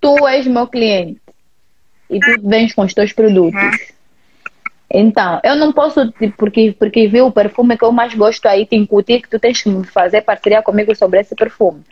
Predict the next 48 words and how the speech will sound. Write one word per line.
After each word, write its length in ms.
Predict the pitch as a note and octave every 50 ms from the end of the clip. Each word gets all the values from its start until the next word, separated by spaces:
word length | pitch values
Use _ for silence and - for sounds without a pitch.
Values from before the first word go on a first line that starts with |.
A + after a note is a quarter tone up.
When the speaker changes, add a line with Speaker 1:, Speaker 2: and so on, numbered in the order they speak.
| - _ _ _ _ _ _
Speaker 1:
Eu 100 | - G#3
tenho 240 | G#3 B3 B3+ B3+ A#3
que 100 | G#3+ G#3+
tentar 520 | G3+ - A3+ A#3 A#3 A3+ C4 C#4+ D#4+ E4 -
também 320 | - A3+ A3 A3 A3 A3+ A#3
ter 100 | B3+ A#3
a 60 | A3+
capacidade 600 | G#3+ G3+ G#3 G#3+ F#3 F#3+ - G#3+ A#3+ - A3 G#3+
Speaker 2:
Uhum. 60 | G#3
Speaker 1:
de 80 | F#3 F#3+
conhecer 440 | F#3 - G3+ G3 G3 G3+ - A#3 A#3
coisas 360 | - A3+ A#3 A3+ G#3+ G3+ G3
novas, 420 | G#3 G3+ F#3+ F3 D#3+ D#3+ D#3 D3+ D#3+
de, 220 | F3+ F3+ F3 F#3 F3+
de 100 | G3+ A3
me 120 | A3+ G#3
desafiar. 760 | F#3+ F3+ F3+ G#3+ G3 G3 - - A3 G#3 G3 F3 D#3 D3+ - _ _ _ _ _ _ _ _ _ _ -
Vou 120 | F#3 A3+
experimentar 560 | B3 - D4 A#3+ A3+ G#3+ G#3+ A3 A#3+ A#3 A3+
um 200 | A#3 A#3 A3+ A3+
outro 240 | A3+ A3+ A3 - F#3+
que 100 | F#3 G#3+
eu 100 | G3+ G3+
também 320 | - A3 G3 G3+ G3 G3+ G#3
acho 200 | G#3 G#3 - G#3
interessante, 720 | F#3+ F#3+ - F#3 F#3+ F#3 - - G3+ G#3+ A#3+ C4 B3+ - _ _ - - - - - - - - _
para, 300 | _ E4 F4+ F#4 E4 D#4+
pa-, 340 | - - _ - C4+ - G3 -
para 160 | _ C#4 C4+ B3+
desafiar 300 | A#3+ C4 C4 - C#4+ C#4
também 200 | C#4+ C4+ C#4 C#4+
a 40 |
tua 100 | - C4
Speaker 2:
Uhum. 120 | A#3 A3+ A#3
Speaker 1:
capacidade 460 | B3+ B3+ - - A#3 C4 C4+ A#3+ C4
de, 200 | A#3 G#3+ C4 C4
de 100 | A3 A3+
influenciar, 920 | C4+ C#4 - - C#4 C4+ C4+ C4+ C#4 C4+ - D4+ C4+ B3+ A#3 A3+ A#3 A3+ - _ _ _ _ _ _ _ _ _
não 180 | G#3+ G#3+ A3 A3
é? 180 | B3 C#4+ C#4+ - _
A 100 | - F#3+ F#3+
tua 120 | - A3
capacidade 540 | A3 G#3+ G#3 - G#3+ - A3 A3 G#3+ G#3 G#3+
de 120 | G3+ G#3+
canalizar. 520 | G#3+ A3 G#3+ G#3+ G#3+ G#3+ A3 A3+ G#3+ F#3+ F#3+
Não, 200 | G3+ F#3 E3+ F3
eu 120 | F#3+ A3
não, 100 | A#3 B3